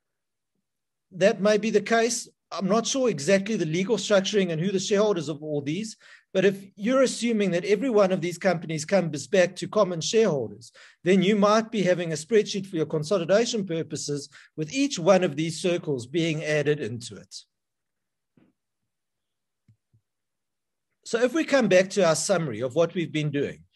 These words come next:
you're preparing financial information in the form of financial statements for users of that financial information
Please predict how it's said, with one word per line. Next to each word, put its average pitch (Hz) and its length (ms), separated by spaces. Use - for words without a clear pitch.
you're 190 140
preparing 226 600
financial 196 560
information 180 680
in 147 100
the 147 60
form 208 300
of 220 140
financial 165 520
statements 165 760
for 185 140
users 202 580
of 160 140
that 156 240
financial 143 580
information 127 720